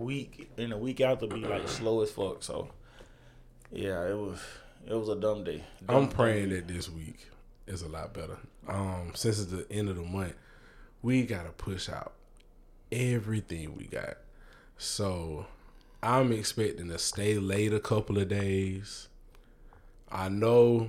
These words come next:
Speaker 2: for a fact I'm probably gonna end up working Saturday and Sunday. I'm gonna have, I, I'm just gonna say it like this. Inside and outside of work, I'm going to have a very long week.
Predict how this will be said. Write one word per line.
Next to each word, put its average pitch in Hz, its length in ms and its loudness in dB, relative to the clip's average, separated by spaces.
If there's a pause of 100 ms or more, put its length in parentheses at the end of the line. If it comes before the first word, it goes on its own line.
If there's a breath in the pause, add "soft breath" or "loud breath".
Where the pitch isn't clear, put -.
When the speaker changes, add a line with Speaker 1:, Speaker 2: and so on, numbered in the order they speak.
(120)
Speaker 2:
for 101 200 0
a - 40 -4
fact 107 280 -2
I'm 90 160 -8
probably 110 340 -2
gonna 98 160 -4
end 101 120 -4
up 95 80 -4
working 95 320 -4
Saturday 101 460 -4
and 107 100 -2
Sunday. 95 280 -4
I'm 151 220 6
gonna 120 140 4
have, 113 160 2
I, 127 320 4 (240)
I'm 131 120 10
just 113 160 6
gonna 101 120 2
say 95 160 0
it 87 100 -2
like 78 180 -6
this. - 200 -10 (1000 soft breath)
Inside 156 600 8
and 117 140 6
outside 107 400 0
of 80 80 -4
work, 78 320 -8
I'm 110 160 0
going 92 280 -2
to 87 120 -6
have 92 240 -6
a 69 180 -12
very 76 300 -8
long - 340 -12
week. - 140 -16